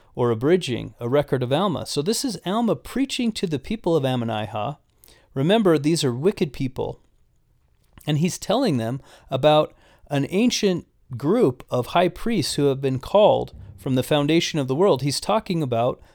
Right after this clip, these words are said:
the, the workings of the Melchizedek priesthood. So the question that we can ask ourselves as he's teaching this lesson is, why was this such a powerful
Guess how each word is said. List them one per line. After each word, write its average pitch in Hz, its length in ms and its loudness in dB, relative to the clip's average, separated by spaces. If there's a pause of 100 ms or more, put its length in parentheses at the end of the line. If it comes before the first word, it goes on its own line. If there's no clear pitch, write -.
(220)
the, 131 420 2
the 123 160 -2
workings 123 640 -2
of 127 100 -4
the 127 100 -4
Melchizedek 127 680 -4
priesthood. - 560 -8 (880)
So 180 480 4 (180)
the 143 160 2
question 240 380 2
that 151 80 2
we 180 140 2
can 147 140 0
ask 185 260 0
ourselves 123 500 2
as 185 320 4
he's 160 200 -4
teaching 160 340 -4
this 131 160 -6
lesson 131 340 0
is, 113 240 -8
why 147 560 0
was 123 280 -2
this 143 180 -2
such - 300 -4
a 131 60 -6
powerful 131 680 -4